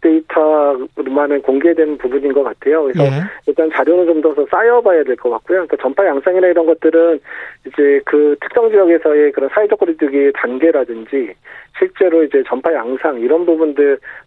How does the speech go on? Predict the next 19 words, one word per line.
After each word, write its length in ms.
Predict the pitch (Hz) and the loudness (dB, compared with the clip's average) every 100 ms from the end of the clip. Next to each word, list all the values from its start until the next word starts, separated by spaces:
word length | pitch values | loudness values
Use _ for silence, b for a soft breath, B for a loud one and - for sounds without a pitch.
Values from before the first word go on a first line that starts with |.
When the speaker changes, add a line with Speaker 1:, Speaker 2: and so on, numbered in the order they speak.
| - | -6
Speaker 1:
복합적으로 500 | - - 190 - 180 | -4 -2 -2 0 0
작용하기 480 | 165 127 139 143 135 | 2 0 -2 -2 -2
때문에 320 | 131 123 120 | -2 -2 -2
단순히 420 | 127 123 131 175 180 | -4 -6 -4 -2 0
바이러스의 480 | 175 - 165 156 | 0 0 2 0
특성만 540 | 151 - - 220 220 208 | -2 -4 -2 0 0 0
변했는지를 680 | 165 147 143 131 131 135 131 - B B | 0 0 -2 -2 -2 -2 -4 -10 B B
따져보기가 500 | - 196 214 190 151 - | -2 0 2 2 2 0
상당히 280 | 190 185 | 0 0
어렵거든요. 800 | 156 117 165 170 135 117 123 160 170 | 0 2 0 0 -4 -4 -4 -4 -2
Speaker 2:
예. 240 | 151 143 233 _ | -2 -2 -6 _
Speaker 1:
어쨌든 340 | 143 - - | -8 -4 -2
이제 120 | 160 156 | 2 2
그런 240 | - 196 | 2 2
부분에 260 | 196 196 185 | 2 2 2
대한 220 | 175 175 | 2 0
이제 100 | 151 - | -2 -2
추가적인 420 | 247 233 220 196 | 0 0 2 0
데이터가 600 | 160 139 151 151 156 151 | 0 0 0 0 2 0